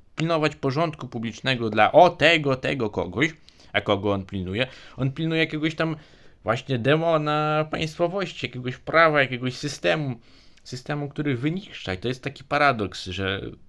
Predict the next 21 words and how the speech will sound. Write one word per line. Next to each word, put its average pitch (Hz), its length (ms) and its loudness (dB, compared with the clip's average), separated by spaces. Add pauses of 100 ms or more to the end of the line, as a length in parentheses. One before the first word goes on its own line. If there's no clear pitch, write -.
(2000)
jak 180 200 -4
żyć? - 440 -4 (100)
Po-, 127 100 -12 (380)
co 156 120 -2
ty, 175 280 -6
do 135 200 -4
czego 175 260 -4
to 170 120 -8
społeczeństwo 180 580 -6
zmierza? 143 380 -4
Do 92 80 -10
jakiegoś, 120 380 -12
nie 120 200 -4
wiem, 92 680 -12 (2250)
tysiąc 117 340 -8
dziewięćset 127 540 -6
osiemdziesiątego 123 640 -8
czwartego, 147 500 -4
jak 85 240 -6
Orwell 80 340 -8
pisał. - 340 -16